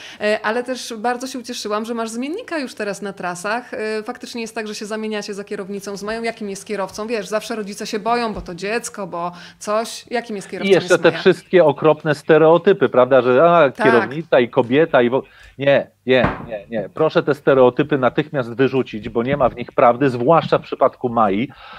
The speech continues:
Speaker 2: E, ona, ja się, ja się bałem, bardzo się bałem, e, bo, bo wiem, jakie ja robiłem głupoty za kierownicą, kiedy,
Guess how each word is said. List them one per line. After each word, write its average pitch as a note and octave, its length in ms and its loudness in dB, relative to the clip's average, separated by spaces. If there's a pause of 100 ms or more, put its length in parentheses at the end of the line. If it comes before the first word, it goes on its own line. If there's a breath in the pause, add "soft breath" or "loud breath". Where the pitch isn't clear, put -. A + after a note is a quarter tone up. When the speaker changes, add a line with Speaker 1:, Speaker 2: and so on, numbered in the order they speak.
(120)
Speaker 2:
E, B2+ 600 4 (120)
ona, E3 520 4
ja D3+ 140 4
się, F#3 140 -2 (120)
ja D#3+ 120 4
się G#3 140 0
bałem, A#2 380 4
bardzo D3+ 280 0
się C3+ 140 -6
bałem, A#2 420 4 (340 soft breath)
e, B2 440 2
bo, C3 360 6
bo C3+ 140 0
wiem, D3 160 -2
jakie D3+ 220 -2
ja F#3 120 6
robiłem C#3+ 340 0
głupoty C3 500 0
za B2 140 2
kierownicą, A#2 800 -2
kiedy, A2+ 420 0